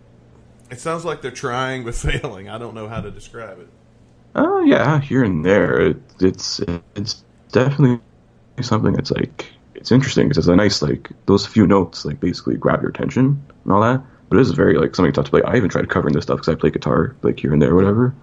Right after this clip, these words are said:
Speaker 1: Uh-huh.
Speaker 2: And it is definitely, like, it's in-, it's, uh, it's interesting to get a hold of that,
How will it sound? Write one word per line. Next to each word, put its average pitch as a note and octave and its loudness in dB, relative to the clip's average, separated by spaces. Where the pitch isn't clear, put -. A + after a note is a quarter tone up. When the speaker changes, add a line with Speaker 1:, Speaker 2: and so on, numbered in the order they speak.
Speaker 1:
Uh-huh. - -2
Speaker 2:
And G2+ 8
it G2+ 6
is F#2+ 6
definitely, - 0
like, - -2
it's - -4
in-, F2+ 4
it's, - 0
uh, C#2+ 4
it's - -2
interesting F#2+ 4
to D#2+ -2
get E2 2
a E2+ 0
hold E2+ 0
of C#2+ 4
that, - 0